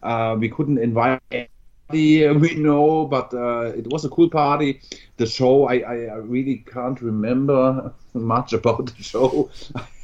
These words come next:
<laughs> But, uh, yeah, uh, it was, was great, and also the, the, the single was, was a cool thing. Um, it was, uh, the first time after our demo times that we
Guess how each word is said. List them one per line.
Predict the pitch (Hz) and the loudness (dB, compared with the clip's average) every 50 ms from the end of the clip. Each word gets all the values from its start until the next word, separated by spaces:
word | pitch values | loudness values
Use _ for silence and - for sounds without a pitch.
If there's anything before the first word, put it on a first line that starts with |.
| - - | -2 0
<laughs> | 370 381 - - - 330 - - - 311 311 - - - - - - - - - | 0 0 2 -2 -4 -6 -4 -6 -6 -8 -8 -8 -12 -20 -16 -16 -16 -16 -6 -4
But, | 123 127 120 123 - - - | -4 -4 -4 -8 -12 -10 -8
uh, | 139 - - - - - - - - - - - - - | -8 -8 -10 -14 -20 -20 -20 -20 -20 -20 -20 -20 -20 -12
yeah, | 185 226 269 277 262 190 127 98 85 73 - _ - - _ - | -4 0 0 0 0 0 -4 -6 -10 -12 -18 _ -20 -20 _ -12
uh, | - 131 135 135 135 127 - | -8 -8 -6 -6 -8 -8 -10
it | 139 127 | -12 -10
was, | 143 160 160 - - - | -8 -8 -8 -8 -10 -12
was | 147 156 151 - - _ | -12 -12 -12 -12 -18 _
great, | - 139 139 143 165 202 196 | -4 -2 0 0 0 0 0
and | 175 156 135 | -2 -6 -6
also | - 156 170 156 170 | -6 -6 -4 -4 0
the, | 143 143 131 127 127 120 117 113 | 2 4 4 6 4 4 2 0
the, | 107 117 113 110 110 107 104 104 101 95 | 0 2 2 2 2 0 -2 -4 -4 -4
the | 90 110 107 | -4 -4 -4
single | - - - - 147 156 180 190 185 190 190 185 - - - _ _ - - - - _ _ _ _ _ - | -4 -4 2 2 4 4 4 2 2 0 0 -4 -6 -14 -20 _ _ -20 -20 -20 -20 _ _ _ _ _ -6
was, | - 113 120 127 131 113 120 131 | -4 -2 0 0 -2 -2 -6 -8
was | 117 117 127 139 131 127 | -6 -4 -4 -4 -4 -4
a | 131 - | -6 -6
cool | - - - 151 151 165 170 165 165 | -6 -4 0 2 4 6 6 4 4
thing. | - - 165 160 165 165 165 165 165 165 - _ - _ - - - _ - | 2 -2 0 0 0 -2 -4 -6 -6 -8 -12 _ -20 _ -20 -20 -20 _ -10
Um, | - 120 117 117 117 117 117 117 110 | -8 -6 -4 -2 -2 -2 -2 -2 -4
it | 113 110 117 | -4 0 2
was, | 127 131 127 - - 123 | 2 2 2 0 -6 -6
uh, | 110 113 113 | -4 -4 -4
the | - 110 | -4 -6
first | 87 - - 131 139 151 147 - - | -8 -2 0 0 0 0 -2 -6 -6
time | 135 127 131 135 139 143 147 143 139 139 _ _ _ _ _ - | -4 -2 -2 0 2 2 0 0 -2 -6 _ _ _ _ _ -6
after | 107 107 117 120 - - 143 | -4 -2 -2 -4 -4 -4 -2
our | 104 107 107 110 104 | 0 2 2 2 0
demo | 87 85 127 120 135 151 156 139 - | 0 -2 -2 0 2 2 2 2 0
times | - 98 92 92 95 101 110 127 147 143 - | -2 -6 -6 -6 -4 -4 -4 -4 -6 -8 -8
that | - 117 107 - - | -10 -10 -10 -8 -6
we | 117 113 110 110 104 104 - 98 | -2 -2 0 0 0 -2 -4 -8